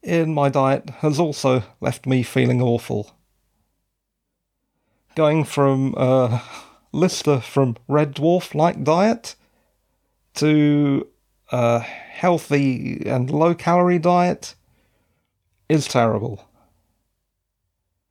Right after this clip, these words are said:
I can't tell you how terrible it is. Oh, I had to go out the other day and I just felt like death. I couldn't think,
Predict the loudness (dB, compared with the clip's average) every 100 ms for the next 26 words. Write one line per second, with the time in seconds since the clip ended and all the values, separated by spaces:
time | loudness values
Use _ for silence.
0 | _ _ _ -8 0 0 0 0 0 0
1 | 0 0 2 2 2 2 0 0 -2 -4
2 | -10 -18 _ _ _ _ _ _ _ _
3 | _ _ -4 0 2 2 2 -2 -14 _
4 | _ _ _ _ _ -2 0 0 0 2
5 | 2 0 -4 -6 -6 -2 0 0 0 0
6 | 0 0 0 0 0 0 -2 -2 -2 -2
7 | 0 -2 0 -2 -2 -4 -4 -2 -4 -4
8 | 0 0 -2 -10